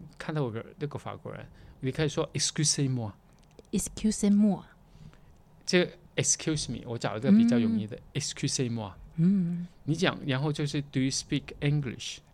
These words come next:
Speaker 2: 哦。
Speaker 1: 要讲慢一点。
Speaker 2: 嗯。
Speaker 1: 他会觉得你是，还是尊重他。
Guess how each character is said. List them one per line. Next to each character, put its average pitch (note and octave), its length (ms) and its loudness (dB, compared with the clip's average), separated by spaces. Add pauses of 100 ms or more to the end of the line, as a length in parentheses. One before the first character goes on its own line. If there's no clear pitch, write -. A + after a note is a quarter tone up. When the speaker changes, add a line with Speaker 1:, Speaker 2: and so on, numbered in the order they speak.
(140)
Speaker 2:
哦。 D#3+ 340 -4 (240)
Speaker 1:
要 D#3+ 140 0
讲 C3+ 260 -2 (160)
慢 D#3+ 300 0
一 D3 100 0
点。 A2+ 320 -6 (160)
Speaker 2:
嗯。 F#3 300 2 (400)
Speaker 1:
他 - 160 -4
会 E3+ 140 -2
觉 B2+ 180 -2
得 B2 200 -2
你 A2+ 120 -4
是， - 240 -10
还 - 120 -8
是 C3 140 -6
尊 A#2+ 240 -6
重 A2 200 -10
他。 - 200 -18